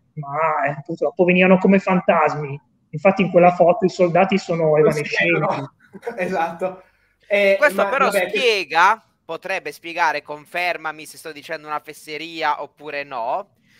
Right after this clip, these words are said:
Speaker 3: spiegherebbe perché nel periodo tra fine Ottocento e primo Novecento ci sono tante foto che poi su internet finiscono: "Guardate, un fantasma fotografato". Non era, non
Speaker 1: Sì.
Speaker 3: era un fantasma, era una persona che si è mossa sostanzialmente.
Speaker 1: È vero,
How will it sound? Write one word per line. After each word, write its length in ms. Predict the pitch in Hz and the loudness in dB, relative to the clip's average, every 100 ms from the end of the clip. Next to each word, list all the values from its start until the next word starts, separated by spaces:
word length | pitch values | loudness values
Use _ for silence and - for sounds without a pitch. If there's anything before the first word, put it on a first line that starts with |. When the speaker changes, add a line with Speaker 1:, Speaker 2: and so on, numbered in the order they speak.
| _ | _
Speaker 3:
spiegherebbe 640 | - 202 208 269 233 185 | -10 -8 -2 0 0 -2
perché 560 | 240 240 - 180 156 _ | -4 -6 -6 -6 -6 _
nel 320 | 131 147 160 160 | _ -10 -10 -10
periodo 1000 | 175 175 170 208 202 180 175 170 165 151 | -10 -10 -10 -8 -6 -6 -4 -2 -2 -2
tra 320 | - 165 160 151 | -4 0 0 0
fine 200 | - 196 | -10 -14
Ottocento 420 | 175 170 196 165 | -12 -12 -14 -16
e 20 | 151 | -16
primo 220 | 160 160 | -16 -14
Novecento 880 | 160 240 247 156 135 131 - 170 - _ _ | -10 -8 -8 -6 -6 -8 -10 -8 -8 _ _
ci 100 | 180 | -14
sono 340 | 208 190 180 | -10 -8 -6
tante 500 | - 269 254 - 247 | 0 0 0 -6 -10
foto 500 | - 190 185 180 185 | -10 -10 -10 -10 -12
che 120 | 208 208 | -12 -12
poi 160 | 208 | -12
su 180 | 170 208 | -14 -16
internet 340 | 208 185 170 | -16 -10 -12
finiscono: 440 | 202 190 175 180 170 | -10 -16 -14 -14 -10
"Guardate, 760 | 170 240 226 269 269 220 - | -2 -2 0 0 2 2 0
un 160 | 240 240 | -12 -12
fantasma 880 | - 240 233 - 247 233 170 196 202 | -4 -4 -4 -4 0 0 -2 -8 -8
fotografato". 1000 | 202 208 185 196 175 208 156 - 139 127 _ _ | -8 -16 -8 -8 -2 -2 -2 -4 -12 -14 _ _
Non 100 | 160 | -4
era, 180 | 220 202 | -2 0
non 120 | 196 - | 4 6
Speaker 1:
Sì. 20 | |
Speaker 3:
era 80 | 185 | 6
un 60 | - | 2
fantasma, 520 | 170 156 175 143 147 | -8 -4 -2 -2 -4
era 60 | 170 | -10
una 60 | |
persona 280 | 175 196 214 | -10 -8 -10
che 120 | 185 | -10
si 80 | 165 | -12
è 40 | 160 | -10
mossa 380 | 202 196 156 151 | -2 -4 -4 -16
sostanzialmente. 560 | - 143 143 139 202 | -16 -14 -14 0 2
Speaker 1:
È 40 | 160 | 4
vero, 300 | 165 165 | 4 4